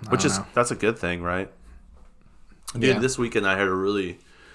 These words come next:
Speaker 2: interesting analogy for trees. I told you this a little bit, right?
Speaker 1: Mm-hmm.
Speaker 2: That trees, where all of their energy is, is on the outside of the tree.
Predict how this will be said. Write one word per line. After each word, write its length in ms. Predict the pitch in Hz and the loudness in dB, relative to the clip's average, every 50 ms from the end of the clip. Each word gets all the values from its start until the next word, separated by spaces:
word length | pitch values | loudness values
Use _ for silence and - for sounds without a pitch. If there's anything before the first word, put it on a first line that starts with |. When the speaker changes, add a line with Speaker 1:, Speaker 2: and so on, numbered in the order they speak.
| - - - | -18 -12 -8
Speaker 2:
interesting 600 | - 113 110 - - 107 - - 107 104 101 104 | -6 -6 -4 -4 -4 -6 -4 -4 -2 -2 -2 -2
analogy 680 | - 101 98 92 90 90 90 87 92 90 - 90 85 85 | -4 -6 -6 -4 -2 -2 -2 0 -2 -2 -4 -6 -8 -8
for 200 | - - 95 87 | -8 -6 -8 -8
trees. 520 | - - - - 110 90 95 101 101 - - | -8 -8 -8 -6 -4 -4 -4 -4 -6 -8 -14
I 40 | - | -14
told 260 | - - 95 90 - | -8 -6 -4 -4 -4
you 60 | 95 87 | -4 -6
this 140 | 82 - - | -6 -6 -8
a 40 | 87 | -6
little 220 | 85 85 82 80 | -4 -4 -4 -6
bit, 200 | - 87 85 - | -8 -10 -10 -8
right? 260 | - 92 90 90 - | -6 -6 -6 -6 -6
Speaker 1:
Mm-hmm. 320 | - 107 101 101 92 98 101 - - - - - - _ - | -8 -8 -10 -10 -10 -12 -14 -16 -20 -20 -20 -20 -20 _ -4
Speaker 2:
That 300 | - 98 98 98 - - | 0 0 0 0 0 -4
trees, 420 | - - - 123 123 120 113 104 104 101 101 - - | -6 -2 0 0 2 2 0 -2 -4 -8 -12 -16 -10
where 280 | - 113 113 110 107 101 | 2 6 6 6 6 6
all 280 | 107 113 113 117 123 123 | 8 8 8 10 10 8
of 80 | 113 | 6
their 180 | 104 98 95 92 | 6 6 4 4
energy 480 | 101 98 101 110 107 113 120 117 120 127 | 2 2 0 0 -2 -2 -2 0 4 4
is, 320 | 131 135 143 170 - - - | 4 4 4 0 -4 -8 -8
is 100 | - 98 | -2 2
on 140 | 104 98 92 | 2 2 2
the 180 | 95 95 - - | 2 0 0 0
outside 560 | 104 107 101 - - - 101 92 92 87 92 | 2 2 2 0 -2 0 2 4 4 4 2
of 140 | 98 92 80 | 0 -4 -4
the 100 | 87 87 | -6 -8
tree. 420 | 82 - - 98 - 55 - - | -8 -6 -6 -6 -6 -6 -8 -12